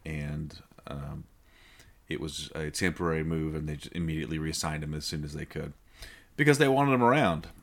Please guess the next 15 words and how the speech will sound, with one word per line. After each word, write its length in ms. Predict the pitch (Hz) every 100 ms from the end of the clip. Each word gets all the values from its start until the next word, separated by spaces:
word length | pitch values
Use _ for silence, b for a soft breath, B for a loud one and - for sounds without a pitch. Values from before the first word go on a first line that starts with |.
| -
And 540 | 98 98 95 98 92
apparently, 760 | 71 - 98 147 147 127 123 120 - _ _ _ _ _ - - 73 90 90
one 260 | 87 101 147
of 80 |
the 60 | 107
reasons 300 | 92 87 85
they 120 | 92
<laughs> 120 | 80 90
wanted 180 | 95
around 360 | 90 92 95 101
is 100 | 90
because 540 | - 85 95 92 - B B B B
he 340 | - 156 170
is, 280 | 165 165 147
uh, 300 | 160 160 160